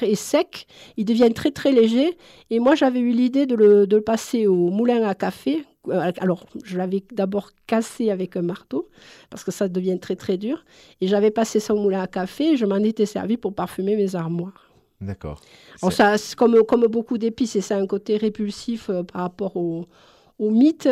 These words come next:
Speaker 1: Et, et on rapp-, et ça fait, ça rappelle un parfum que l'on trouve quelquefois, soit sous forme de, de, d'huile, soit, soit dans des, dans la parfumerie, euh, qu'on appelle cannelle orange.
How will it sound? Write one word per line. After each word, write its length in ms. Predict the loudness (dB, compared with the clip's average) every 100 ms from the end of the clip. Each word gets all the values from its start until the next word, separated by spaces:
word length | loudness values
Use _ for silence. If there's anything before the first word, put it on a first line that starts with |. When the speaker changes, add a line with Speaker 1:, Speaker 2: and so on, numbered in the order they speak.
| 0 2
Speaker 1:
Et, 60 | 8
et 760 | 10 8 6 4 2 4 6 6
on 120 | 6
rapp-, 280 | 4 2 4
et 140 | 4
ça 260 | 4 0 -2
fait, 380 | -2 0 2 2
ça 160 | 2
rappelle 360 | 2 2 4 4
un 140 | 4 4
parfum 420 | 0 0 2 2
que 80 | 2
l'on 140 | 2
trouve 260 | 0 -4 -2
quelquefois, 720 | -2 0 -2 -4 -2 0 0 -6 -20 -20
soit 280 | -12 0 0
sous 180 | 0 -4
forme 340 | -4 -2 -2
de, 340 | -2 -2 -2 -2
de, 680 | -4 -6 -4 -4 -6 -8 -8
d'huile, 580 | -6 -2 0 4 4 2
soit, 480 | -2 -2 -2 -4 -6 -16 -20 _
soit 380 | -8 -4 -2 -2
dans 220 | -4 -4
des, 360 | -4 -4 -4
dans 240 | -8 -6 -4
la 80 | -4
parfumerie, 680 | -6 -6 0 2 4 2 0 -12 -8 -2
euh, 260 | 2 2 0
qu'on 160 | 0 2
appelle 440 | 2 2 2 2
cannelle 440 | 2 2 4 4 6
orange. 460 | 4 2 0 -2